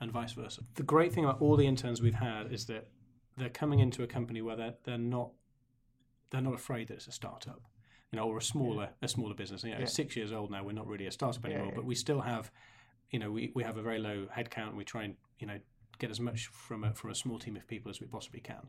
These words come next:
Speaker 2: Yeah.
Speaker 1: And that means that generally we don't have really tightly defined job roles, and people have to take on lots of different responsibilities and help out wherever they can.
Speaker 2: Yeah.
Speaker 1: And the thing we found with the, the interns that have come in from you is that everyone has that,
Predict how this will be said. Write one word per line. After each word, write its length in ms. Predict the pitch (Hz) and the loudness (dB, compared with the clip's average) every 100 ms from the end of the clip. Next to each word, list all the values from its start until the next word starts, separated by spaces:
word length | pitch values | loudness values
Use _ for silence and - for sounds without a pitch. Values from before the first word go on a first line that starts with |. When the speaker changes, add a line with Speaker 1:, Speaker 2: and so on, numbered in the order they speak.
| - | 0
Speaker 2:
Yeah. 180 | 113 123 - | 2 0 -4
Speaker 1:
And 100 | 117 | -2
that 120 | 120 | 0
means 220 | 113 104 | -2 -4
that 120 | - - | -6 0
generally 540 | 123 113 104 101 - - _ _ | 0 2 0 -2 -4 -14 _ _
we 120 | 120 120 | -4 -2
don't 180 | 120 120 | -2 -2
have 200 | 117 107 | -4 -4
really 320 | 110 110 107 - | -4 -6 -8 -12
tightly 240 | - 113 110 | -8 -6 -6
defined 320 | 117 110 101 | -8 -10 -10
job 180 | 113 110 | -10 -10
roles, 260 | 110 110 117 | -10 -12 -12
and 100 | 104 | -10
people 220 | 117 107 | -8 -6
have 200 | 113 113 | -6 -6
to 120 | 107 | -8
take 280 | 117 107 - | -6 -6 -6
on 200 | 104 113 | -10 -8
lots 260 | 131 127 - | -6 -4 -4
of 60 | 117 | -8
different 220 | 117 123 | -8 -10
responsibilities 720 | - 113 - 110 107 110 104 | -8 -8 -8 -10 -8 -6 -6
and 100 | 101 | -6
help 260 | 120 117 117 | -6 -6 -4
out 220 | 104 - - - - | -6 -8 -18 -20 -12
wherever 360 | 123 117 113 113 | -4 0 0 -2
they 140 | 107 | -8
can. 360 | - 143 104 113 - | -8 -6 -6 -10 -10
Speaker 2:
Yeah. 120 | 147 - - 113 - | -10 -10 -16 -18 -4
Speaker 1:
And 320 | 123 117 110 113 - - | -2 -2 -4 -8 -16 -6
the 120 | 127 | -4
thing 160 | 123 151 | 2 4
we 100 | 123 | 4
found 220 | 127 117 | 2 2
with 100 | 113 | 2
the, 180 | 113 113 | -2 -2
the 100 | 131 | 0
interns 300 | 120 113 110 | 0 -2 -4
that 60 | 110 | -6
have 80 | - | -8
come 140 | 120 | -6
in 100 | 110 | -6
from 160 | 101 110 | -4 -2
you 160 | 113 | 0
is 140 | 104 92 | -2 -4
that 160 | - - - | -10 -14 -8
everyone 280 | 110 113 107 | -6 -4 -6
has 160 | 104 | -8
that, 160 | 110 | -10